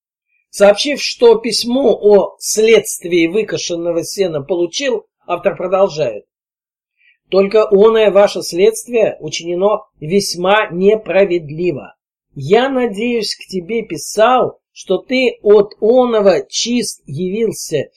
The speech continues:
и правду в том божескую к нам сотворишь. А ныне, как видно, что и ты к тому причастен явился,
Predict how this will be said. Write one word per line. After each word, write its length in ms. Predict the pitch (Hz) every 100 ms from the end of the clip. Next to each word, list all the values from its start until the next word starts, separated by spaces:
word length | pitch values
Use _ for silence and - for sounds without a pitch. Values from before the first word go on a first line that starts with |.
| _ -
и 120 | 196
правду 540 | 196 208 247 233 208
в 60 | 196
том 280 | - 208 170
божескую 640 | 196 233 202 - 190 175
к 60 | 147
нам 240 | 175 180
сотворишь. 640 | 156 160 165 170 127 - _ _ _ _
А 140 | 170 190
ныне, 520 | 202 302 311 208 127
как 220 | 175 180
видно, 460 | 208 220 147 131 113
что 280 | - 240
и 140 | 240 240
ты 260 | - 240
к 60 | 202
тому 260 | 196 180 175
причастен 640 | 165 147 180 143 160 151
явился, 640 | 160 160 143 120 - 131